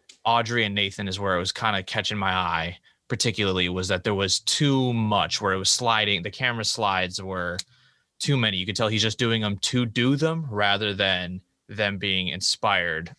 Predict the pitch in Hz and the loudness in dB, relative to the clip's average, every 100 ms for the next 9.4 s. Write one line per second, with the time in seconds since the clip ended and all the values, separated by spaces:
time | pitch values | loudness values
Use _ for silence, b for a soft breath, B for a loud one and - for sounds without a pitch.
0 | - 92 87 104 101 85 85 - 98 82 | -8 -6 -6 -4 -4 -2 -4 -2 0 0
1 | - - 98 90 - 113 101 101 87 - | -4 -4 -4 -4 -4 -4 -4 -4 -6 -4
2 | 73 - - 82 80 b b b b - | -4 -4 -4 -4 -4 b b b b -6
3 | 107 95 87 - - - 120 - 120 117 | -2 0 -2 -4 -16 -8 -4 0 0 2
4 | 107 - - 147 117 110 104 95 - 98 | 2 0 0 0 0 2 2 2 0 0
5 | 90 - _ _ _ _ _ 113 113 101 | 0 -6 _ _ _ _ _ -4 0 2
6 | 90 87 - _ _ - 127 123 120 - | 0 -4 -18 _ _ -8 -4 0 0 2
7 | 120 107 - 110 110 113 101 101 85 90 | 0 0 -4 -2 0 2 0 -2 -2 -4
8 | 98 104 98 87 - 104 104 107 95 90 | -4 -4 -2 -2 0 0 0 0 2 0
9 | 87 90 85 80 | 0 2 2 0